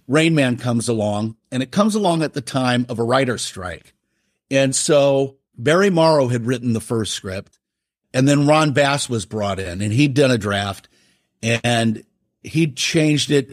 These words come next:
entirely. And Barry said, "I don't, I don't like this one. I'll do the movie, but I wanna go back to the Morrow draft."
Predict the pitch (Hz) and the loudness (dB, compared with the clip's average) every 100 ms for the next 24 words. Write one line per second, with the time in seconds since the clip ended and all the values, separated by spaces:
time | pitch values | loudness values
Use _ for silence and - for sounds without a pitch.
0 | 107 - - 135 127 - 131 131 113 95 | -16 -18 -8 -4 -4 -4 -2 0 0 -2
1 | 90 98 110 120 120 104 107 95 101 95 | -6 -4 0 0 0 -2 -6 -6 -8 -10
2 | 98 95 - 95 - 90 98 117 127 127 | -10 -12 -10 -10 -8 -4 0 2 2 2
3 | 104 104 98 107 104 110 117 110 101 98 | 0 -4 -4 -4 -2 -4 -2 -2 -2 -4
4 | - - - 107 104 101 _ 104 104 135 | -6 -8 -2 0 -2 -4 _ -6 0 2
5 | 131 98 92 90 90 95 | 2 0 -4 -8 -8 -10